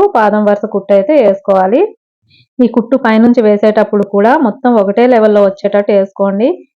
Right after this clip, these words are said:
ఒక దగ్గర వెడల్పుగా, ఒక దగ్గర సన్నగా వచ్చేటట్టు కాకుండా మొత్తం ఒకటేలాగా రావాలి. మీరు కొంచెం స్లోగా వేసినా సరే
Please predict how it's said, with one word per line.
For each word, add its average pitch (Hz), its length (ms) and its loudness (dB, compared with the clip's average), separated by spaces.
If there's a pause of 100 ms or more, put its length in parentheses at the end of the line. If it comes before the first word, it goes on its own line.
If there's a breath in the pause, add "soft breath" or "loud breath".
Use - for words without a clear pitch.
ఒక 214 140 -2
దగ్గర 214 280 0
వెడల్పుగా, 208 600 0
ఒక 202 140 2
దగ్గర 202 280 -2
సన్నగా 202 440 -2
వచ్చేటట్టు 196 560 -2
కాకుండా 190 520 -2 (420)
మొత్తం 220 320 -2
ఒకటేలాగా 214 560 2
రావాలి. 190 340 0
మీరు 214 180 -2
కొంచెం 220 360 0
స్లోగా 214 420 2
వేసినా 202 420 0
సరే 208 300 0